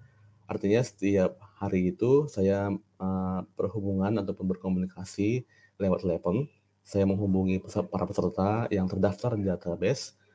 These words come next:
yang belum membayar iuran. Saya harus bisa, em, em, meng-, memberikan komunikasi, cara berkomunikasi lewat telepon yang ramah, yang baik, a-, agar si peserta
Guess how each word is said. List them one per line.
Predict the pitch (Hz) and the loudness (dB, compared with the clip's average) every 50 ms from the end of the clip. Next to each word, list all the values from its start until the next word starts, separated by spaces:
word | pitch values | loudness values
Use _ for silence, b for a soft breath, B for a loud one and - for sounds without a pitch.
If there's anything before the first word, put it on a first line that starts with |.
| b b - | b b -2
yang | 98 95 92 | 0 2 4
belum | 98 98 98 95 90 | 4 4 4 2 2
membayar | 90 92 92 - 98 | 2 0 0 -2 -2
iuran. | 92 80 - 90 87 85 85 87 _ _ _ _ _ _ _ _ _ | -2 -2 -2 -4 -6 -6 -8 -12 _ _ _ _ _ _ _ _ _
Saya | - - 92 95 95 | -2 2 4 4 4
harus | 98 98 - - - | 2 -2 -4 -4 -4
bisa, | 90 92 - 110 107 113 120 120 - - - - - _ - - | -4 -2 2 2 2 2 2 0 -2 -10 -20 -20 -20 _ -12 -4
em, | 95 92 92 92 90 90 90 90 87 - - _ _ _ - - | -2 0 0 2 2 0 0 -2 -4 -6 -10 _ _ _ -20 -6
em, | - 95 92 92 92 | -2 0 0 2 2
meng-, | 92 92 98 98 95 95 107 - - | 2 2 0 0 -2 -4 -8 -12 -6
memberikan | - 107 110 104 107 104 - 110 | -2 -2 0 2 2 2 2 0
komunikasi, | 110 107 - 98 98 98 95 - - 90 - - - 107 123 135 131 - | 0 0 0 0 0 0 -2 -4 -6 -8 -6 0 2 2 2 2 0 -2
cara | - - 95 90 92 92 90 87 | 0 0 0 2 2 2 0 2
berkomunikasi | 90 104 104 - - 95 98 101 104 - 117 123 - 120 110 | 0 -2 -2 -2 -2 0 0 0 0 -2 -4 -2 0 0 2
lewat | 95 90 90 - | 2 2 0 0
telepon | - 87 87 - 92 95 113 120 131 - _ _ _ _ | -2 -4 0 2 2 4 4 0 -4 -8 _ _ _ _
yang | - 92 90 85 87 | -4 -4 -2 -2 -4
ramah, | 90 90 95 92 98 107 135 160 - - _ - _ | -4 -2 0 2 2 2 0 -2 -4 -10 _ -8 _
yang | 98 92 90 90 90 98 | -2 0 0 -2 -4 -4
baik, | 101 101 92 95 113 - _ _ b b b b b b b b b b | -4 -2 0 0 0 -2 _ _ b b b b b b b b b b
a-, | 98 98 104 - - | -4 -2 -2 -4 -4
agar | 101 95 101 110 123 | -2 0 0 0 -2
si | - - 101 90 90 90 87 87 | -2 -2 0 0 2 0 -2 -4
peserta | - - 85 - - 87 92 101 104 117 123 127 | -4 -6 -8 -4 -2 -2 0 0 0 -2 -4 -6